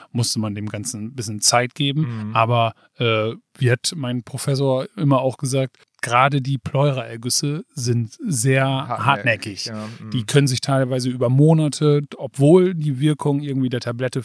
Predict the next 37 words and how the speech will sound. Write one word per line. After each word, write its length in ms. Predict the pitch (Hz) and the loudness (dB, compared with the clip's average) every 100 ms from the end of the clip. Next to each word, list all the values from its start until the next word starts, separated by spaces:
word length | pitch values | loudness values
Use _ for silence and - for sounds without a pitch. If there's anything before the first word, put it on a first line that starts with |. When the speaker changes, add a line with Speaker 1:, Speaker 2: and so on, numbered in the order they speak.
| - | 0
Speaker 1:
kann 180 | 139 | 2
sich 140 | 127 120 | 2 0
das 160 | 123 | -2
noch 80 | 117 | -4
verzögern. 540 | - 113 131 110 95 98 _ | -6 -4 -2 -4 -8 -20 _
Speaker 2:
Wo 80 | - | -4
Speaker 1:
So. 60 | 135 | -2
Speaker 2:
zwischendurch 400 | 156 143 143 143 | 0 -2 0 0
ja 80 | 135 | 0
auch 80 | 127 | -2
der 140 | 127 | -6
gleiche 320 | 123 127 135 | 0 0 0
Verdacht 420 | 143 131 131 127 - | -8 -6 -6 -8 -4
war 220 | 120 117 | -4 -4
wie 80 | 113 | -8
bei 160 | 110 | -6
mir. 340 | 113 127 160 190 | -6 -2 0 0
Speaker 1:
Mhm. 280 | 139 117 131 | -2 0 0
Speaker 2:
Also 160 | 120 120 | 0 -4
ich 140 | 117 | -4
habe 140 | 120 | -2
ja 100 | 120 | -2
seit 240 | 117 117 113 | -2 -2 -4
Anfang 300 | 117 - - | -8 -10 -8
an 140 | 123 | -4
eine 100 | 143 | -4
Pleurakarzinose. 1040 | - 143 139 139 139 - 139 139 139 143 151 | 0 2 2 2 -4 -2 0 2 2 2 0
Speaker 1:
Mhm. 340 | 135 107 120 - | -2 0 0 0
Speaker 2:
Davon 400 | 117 - 123 120 | -4 -2 -4 4
wusstest 440 | 143 - 127 - | 4 4 -8 -2
du 100 | 139 | 4
ja 160 | 131 120 | 6 6
noch 180 | 117 117 | 2 0
nichts. 280 | 123 175 147 | 2 6 8
Speaker 1:
Nee, 140 | 131 | 8
gar 180 | 120 117 | 6 0
nichts. 380 | 101 - - | -4 -8 -10